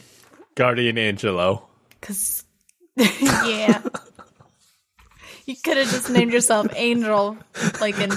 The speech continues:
Speaker 2: Buffy the Vampire Slayer,
Speaker 1: Yep.
Speaker 2: or the spin-off series, Angel. But you didn't. You did Angelo.
Speaker 1: Yep.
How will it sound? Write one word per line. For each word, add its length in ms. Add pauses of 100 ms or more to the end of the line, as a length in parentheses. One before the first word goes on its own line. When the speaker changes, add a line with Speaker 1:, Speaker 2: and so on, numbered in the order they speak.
(120)
Speaker 2:
Buffy 420
the 100
Vampire 600
Slayer, 680
Speaker 1:
Yep. 240
Speaker 2:
or 100
the 140
spin-off 540
series, 520 (280)
Angel. 640 (440)
But 200
you 120
didn't. 500
You 200
did 440
Angelo. 640 (300)
Speaker 1:
Yep. 280